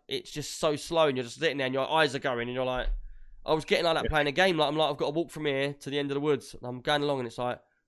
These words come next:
Speaker 1: I'm like, "Oh man, it's making me tired. I need to get off of here in a minute."
Speaker 2: So
Speaker 1: You know?
Speaker 2: wait, let me ask, let me ask you a question. Have you f-,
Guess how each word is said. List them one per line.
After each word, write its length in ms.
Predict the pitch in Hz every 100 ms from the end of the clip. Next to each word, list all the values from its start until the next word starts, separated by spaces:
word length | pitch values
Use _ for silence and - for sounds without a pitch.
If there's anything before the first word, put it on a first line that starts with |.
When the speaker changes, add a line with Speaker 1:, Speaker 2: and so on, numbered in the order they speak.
| _ -
Speaker 1:
I'm 100 | 113
like, 140 | 117
"Oh 200 | 110 113
man, 420 | 113 120 117 101 101 104 -
it's 120 | - 120
making 180 | 113 113
me 20 |
tired. 300 | - 131 123
I 60 | 123
need 120 | 113
to 60 |
get 120 | - 107
off 160 | 135
of 80 | 113
here 120 | 113
in 80 | 113
a 20 |
minute." 320 | 117 131 - _ _ _ _ _
Speaker 2:
So 160 | - 156
Speaker 1:
You 60 | 127
know? 60 |
Speaker 2:
wait, 160 | 131 147
let 100 | 156
me 40 | 170
ask, 60 | 180
let 240 | _ -
me 80 | -
ask 120 | 185
you 40 | 151
a 20 |
question. 460 | - 139 - 101 92 - 98 _ _ -
Have 180 | 135 131
you 100 | 165
f-, 200 | 180